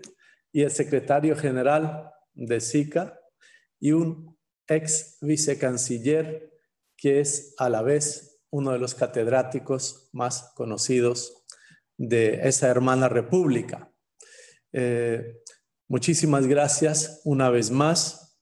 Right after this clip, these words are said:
Yo, eh, voy a intentar hacer una pequeña exposición de lo que yo vi,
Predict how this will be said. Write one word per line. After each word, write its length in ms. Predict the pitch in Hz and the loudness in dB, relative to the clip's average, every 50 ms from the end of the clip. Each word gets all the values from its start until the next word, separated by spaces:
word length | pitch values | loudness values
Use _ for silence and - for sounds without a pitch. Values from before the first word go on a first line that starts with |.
| - - - - - - - - _ _ _ - | -20 -20 -20 -20 -20 -20 -20 -20 _ _ _ -6
Yo, 600 | 165 139 131 147 185 208 226 240 240 240 233 - 180 | -4 -2 0 2 2 2 2 0 0 -2 -2 0 2
eh, 240 | 180 180 175 175 185 180 180 - - - _ _ _ - | 2 4 4 2 2 -2 -4 -14 -20 -20 _ _ _ -4
voy 240 | 165 139 170 196 | 0 2 2 4
a 40 | 208 226 | 4 4
intentar 500 | 233 208 220 220 202 170 156 - 190 202 | 2 2 2 2 0 2 2 2 2 2
hacer 680 | 190 - - 190 190 196 208 226 - - - - - _ _ _ _ _ - | 2 2 2 2 2 2 0 -2 -6 -14 -18 -20 -20 _ _ _ _ _ 0
una 260 | 208 208 214 190 - | 2 2 2 2 2
pequeña 460 | - 170 151 156 185 180 180 185 185 175 | 0 -2 0 0 0 2 4 4 4 2
exposición 1120 | 160 - - - 156 135 - - 139 - - - 160 165 170 180 196 220 - - - - - _ _ _ _ _ | 2 0 -2 -2 -2 -2 0 -2 -2 -2 -2 2 2 2 4 2 2 0 -4 -8 -16 -20 -20 _ _ _ _ _
de 220 | - 143 131 160 160 | -8 -2 0 2 4
lo 160 | 151 156 151 | 2 2 2
que 380 | 156 175 165 180 165 160 143 127 | 0 0 0 -2 -2 -6 -6 -4
yo 280 | 123 156 190 202 196 170 | -2 0 0 2 2 2
vi, 480 | 165 202 202 202 170 - - - - | 4 4 4 2 0 -2 -6 -14 -18